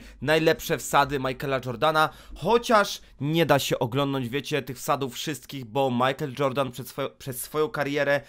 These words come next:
miał tyle tych wsadów, że moglibyśmy tutaj siedzieć i oglądać jego filmiki przez dwie godziny i nie o to chyba chodzi, bo i tak byście nie oglądnęli, chociaż są tacy masochiści, tacy zwyrole na tym kanale, że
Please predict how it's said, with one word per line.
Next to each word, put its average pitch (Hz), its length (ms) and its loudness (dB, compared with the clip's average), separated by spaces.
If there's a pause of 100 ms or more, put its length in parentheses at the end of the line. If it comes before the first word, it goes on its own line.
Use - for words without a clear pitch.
(220)
miał 139 240 0
tyle 170 280 0
tych 180 140 -6
wsadów, 160 520 0 (300)
że 131 580 0 (760)
moglibyśmy 127 580 0
tutaj 127 340 4
siedzieć 131 520 0
i 127 80 0
oglądać 123 680 2 (240)
jego 120 260 -2
filmiki 127 380 -6
przez 120 240 -8
dwie 113 160 -4
godziny 151 480 0 (460)
i 135 440 -8 (200)
nie 143 240 -2
o 117 80 2
to 113 100 -2
chyba 110 200 -2
chodzi, 151 460 4 (140)
bo 233 120 10
i 240 80 0
tak 214 220 6
byście 175 280 -2
nie 160 100 4
oglądnęli, 147 560 0 (120)
chociaż 156 300 4
są 180 220 4
tacy 170 340 2
masochiści, 151 680 -4
tacy 139 260 0
zwyrole 131 420 2
na 135 120 -2
tym 135 180 -12
kanale, 139 580 0
że 127 320 0